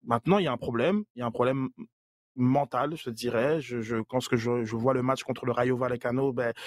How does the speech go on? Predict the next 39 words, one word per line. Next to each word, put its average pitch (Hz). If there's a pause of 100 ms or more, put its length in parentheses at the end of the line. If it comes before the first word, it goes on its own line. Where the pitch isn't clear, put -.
(380)
le 127
but 123
que, 123
que 123
met, 127
euh, 123 (300)
Falcao, 139
c'est, -
il 123
est 131
pas, 127
il 120
est 123
pas 123
normal. 123
Je 127
veux 117
dire, 120
la, 117
la 113
perte 117
de 117
balle 113
de, 110
de 98
Busquets, 113 (220)
je, 107
la, 107
la, 104
la 98
défense 113
de, 101
de, 104
de 92
Piqué -
de-, 110
derrière. 104 (360)
Et 98
ensuite, 120